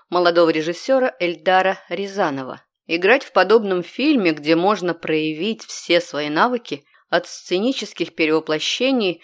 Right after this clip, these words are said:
до танцевальных па и музыкальных номеров, было давней мечтой Люси. Но пробы вышли неудачными, и на роль утвердили другую актрису.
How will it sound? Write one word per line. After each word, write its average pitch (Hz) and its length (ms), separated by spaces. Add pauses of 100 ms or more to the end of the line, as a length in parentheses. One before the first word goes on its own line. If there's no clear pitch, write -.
(160)
до 170 140
танцевальных 165 800
па 202 280
и 156 100
музыкальных 156 680
номеров, 156 560 (400)
было 277 340
давней 240 540
мечтой 190 480
Люси. 220 400 (280)
Но 202 180
пробы 226 340
вышли 226 460 (160)
неудачными, 190 840 (300)
и 170 100
на 185 200
роль 240 260
утвердили 196 640
другую 160 540
актрису. 147 640